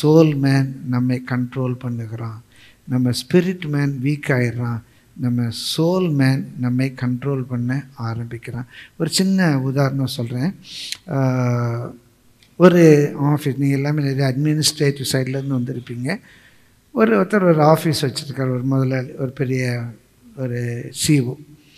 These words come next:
அந்த office ஒரு சாதாரண சின்ன office. எல்லாம் இஷ்டப்படி வேலை செய்வாங்க, இஷ்டப்பட்ட நேரத்துக்கு வருவாங்க. ஆ, பத்து மணிக்கு வருவாங்க, பத்தரைக்கு வருவாங்க, ஒரு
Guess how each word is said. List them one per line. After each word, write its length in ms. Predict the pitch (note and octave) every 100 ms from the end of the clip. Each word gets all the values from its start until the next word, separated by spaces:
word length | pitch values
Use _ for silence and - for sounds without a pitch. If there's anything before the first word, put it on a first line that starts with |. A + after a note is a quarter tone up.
| - - _ _ _ _ _ _ _ _ _
அந்த 280 | - B2+ C#3+
office 320 | C3+ E3+ F#3+
ஒரு 120 | G3 E3
சாதாரண 420 | E3 E3 F3 F3+
சின்ன 420 | E3+ E3 D#3+ D3
office. 280 | D3 D3+ D3
எல்லாம் 280 | E3 C#3 C#3
இஷ்டப்படி 360 | - C3+ C#3
வேலை 260 | C#3 C3+ C3+
செய்வாங்க, 640 | - C3 B2 B2 B2 F3+
இஷ்டப்பட்ட 460 | D#3 - B2+ B2+ B2+
நேரத்துக்கு 500 | A#2+ C3 C3+ C3+ B2
வருவாங்க. 640 | B2 B2 B2+ A#2+ C#3+ G3 - - - - - - _ -
ஆ, 320 | G3 F3+ E3 D#3 D3 C3+ C3+ C3 B2+ C3 B2+ - - _ - -
பத்து 240 | - D#3 D3
மணிக்கு 220 | D3 C#3+
வருவாங்க, 440 | C#3 C3+ C#3 D3
பத்தரைக்கு 300 | C#3+ C#3+ C#3+
வருவாங்க, 640 | C#3 C3 C3 B2+ B2+ C#3
ஒரு 520 | D3+ C#3+ D3 E3+ G#3